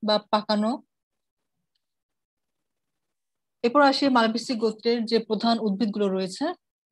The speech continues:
তার অর্থ এবং সেই উদ্ভিদগুলোর নাম এবং এর অর্থনৈতিক গুরুত্ব। প্রথমে আসি hibiscus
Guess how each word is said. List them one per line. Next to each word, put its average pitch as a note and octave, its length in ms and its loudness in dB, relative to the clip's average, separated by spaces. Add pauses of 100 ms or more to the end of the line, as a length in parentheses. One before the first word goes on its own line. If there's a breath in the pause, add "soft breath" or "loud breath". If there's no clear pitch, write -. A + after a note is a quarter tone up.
(1160)
তার G#3 320 2
অর্থ G#3 260 0 (120)
এবং G#3 280 0
সেই A3+ 160 -2
উদ্ভিদগুলোর A#3 480 0
নাম A3 400 0
এবং G#3 300 -6
এর G3+ 80 -2
অর্থনৈতিক G3+ 460 -2
গুরুত্ব। G3 520 -6 (1600 loud breath)
প্রথমে D4 300 4
আসি B3+ 240 6
hibiscus C4 680 2